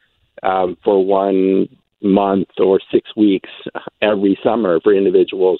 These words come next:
that even though the rest of the year that air quality is rather good, uh, that could actually lead over, over a lifetime to develop, uh,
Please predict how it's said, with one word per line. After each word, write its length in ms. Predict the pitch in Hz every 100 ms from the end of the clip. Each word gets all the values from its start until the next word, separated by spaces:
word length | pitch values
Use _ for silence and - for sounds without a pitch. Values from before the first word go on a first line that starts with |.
| -
that 220 | 92 90 - - _ _ -
even 280 | 123 120 107
though 120 | 104
the 80 | 113
rest 280 | 98 107 -
of 60 | 104
the 80 | 101
year 500 | 98 95 92 95 98
that 160 | 95 95
air 120 | 92
quality 360 | - 101 92 95
is 120 | 92
rather 280 | 95 92 87
good, 420 | 117 113 110 90 - _ _ -
uh, 300 | 95 92 92 -
that 160 | 104 101
could 120 | - 104
actually 260 | 92 107
lead 260 | 95 101 98
over, 240 | 95 90 -
over 180 | 95
a 60 | 90
lifetime 560 | 87 90 92 - 92 87
to 80 |
develop, 480 | 90 87 90 90 87 _ -
uh, 240 | 95 95